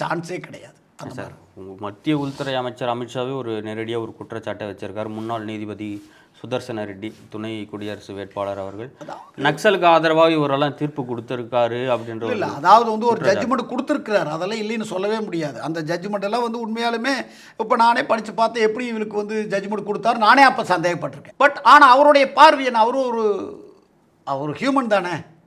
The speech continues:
Speaker 1: அவருடைய பார்வையில அவர் கூட தனியா இல்லையே, அவர் கூட இன்னொரு ஜட்ஜ் இருந்தார்ல.
Speaker 2: ஆமா.
Speaker 1: நம்ம பார்க்க வேண்டிய விஷயம் என்னன்னா,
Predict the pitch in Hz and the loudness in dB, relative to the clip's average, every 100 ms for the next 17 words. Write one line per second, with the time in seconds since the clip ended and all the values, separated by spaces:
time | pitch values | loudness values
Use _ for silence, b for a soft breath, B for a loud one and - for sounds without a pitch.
0 | _ b b _ 165 220 240 220 202 214 | _ b b _ 0 2 4 2 2 6
1 | 254 247 233 214 311 202 214 202 247 247 | 6 6 0 -4 -2 0 0 -2 -4 -2
2 | 220 254 294 214 170 143 165 185 202 285 | 0 6 6 6 2 -4 2 2 4 2
3 | 233 262 220 247 226 214 185 143 123 - | 6 4 4 0 -2 -2 -2 -2 -8 -16
4 | _ _ _ _ 101 90 - b b b | _ _ _ _ -10 -8 -16 b b b
5 | b 156 151 - 262 294 269 220 202 269 | b -8 -4 2 4 4 2 0 -2 -2
6 | 214 196 196 | 0 0 -2